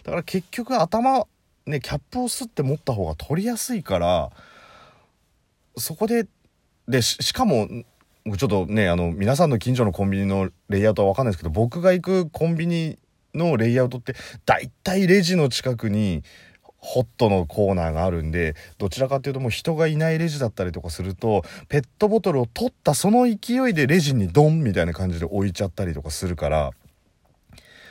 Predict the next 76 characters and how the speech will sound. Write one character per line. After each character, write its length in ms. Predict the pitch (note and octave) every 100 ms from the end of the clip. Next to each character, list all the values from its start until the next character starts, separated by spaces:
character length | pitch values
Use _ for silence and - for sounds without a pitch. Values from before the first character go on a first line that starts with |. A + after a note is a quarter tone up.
| - - -
も 100 | D3
う 20 |
ほ 120 | A#3+
ぼ 120 | G3+
ボ 200 | A#2 B2+
デ 100 | D3+
ィ 60 | G3
タ 100 | A3
ッ 20 |
チ 140 | -
が 80 | A2
な 80 | G#2+
い 40 | G#2
ん 40 |
で 40 |
す 60 | D2
よ 60 | D2+
ね。 60 |
ボ 120 | E2
デ 140 | F#2 B2+
ィ 180 | F3 F#3
タ 140 | G3+
ッ 40 | -
チ 140 | -
っ 20 | -
て 140 | D#2+
ち 80 | -
ょ 20 |
っ 20 |
と 40 | E2
意 100 | D#2+
味 140 | G#2
合 20 | A2
い 20 |
変 80 | -
わ 60 | A2
っ 20 |
て 80 | -
き 80 | -
ち 100 | -
ゃ 40 |
う 40 | B1+
な。 160 | C2+ - - D3+ -
ま 80 | F#2+
あ 40 |
い 40 | D2
い 40 |
や。 60 | - C#3 D3 - E2+
あ 40 | F2+
の、 260 | E2+ D#2+ D2+ - A#2+ G#2 _ _ _
そ 200 | - -
の 80 | C#3+
ま 120 | C#3+
ま 200 | C3+ A#2+ - _ _ -
で、 240 | E3 G3+ - A2 -
「あ 120 | C#3
り 80 | F#3
が 100 | E3
と 120 | A#2
う 40 |
ご 80 | F2+
ざ 140 | F#2
い 40 | G#2
ま 100 | G#2+
し 80 | -
た」 80 | D#2+
っ 40 |
て 100 | D2
渡 260 | C#2+ D#2 G#2
さ 160 | A#2
れ 140 | A2 G#2
て、 340 | - A#2+ F#2 - - - -
僕 340 | C3+ C#3 A3
は 320 | A#3 A#3+ - - _ _
外 440 | - - C4 F#3+
で 280 | A2 A2 C#2+